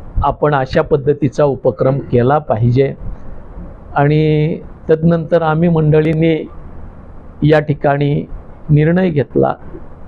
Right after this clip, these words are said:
की तात्यांचं स्मारक या ठिकाणी व्हावं.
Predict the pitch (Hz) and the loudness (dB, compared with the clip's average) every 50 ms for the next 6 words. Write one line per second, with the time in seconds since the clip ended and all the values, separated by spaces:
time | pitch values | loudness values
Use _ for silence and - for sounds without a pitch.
0 | - - - - - - - - - - - - - - - - - 147 139 143 | -14 -14 -16 -16 -14 -12 -10 -10 -10 -12 -14 -18 -18 -16 -12 -4 0 2 4 4
1 | 151 151 147 156 359 - - - - - - - - - - - - - - 143 | 4 4 2 0 -2 -6 -12 -18 -20 -20 -20 -20 -18 -18 -18 -18 -10 -2 0 0
2 | 131 - - 151 160 151 - 170 151 - - 151 127 123 139 143 127 - 147 135 | 0 2 0 0 0 2 0 0 0 2 0 2 2 4 2 2 2 2 0 0
3 | - - - - - 127 131 135 135 123 110 107 101 95 123 135 131 | 0 -2 -6 -2 0 0 2 2 2 2 2 2 2 4 4 2 2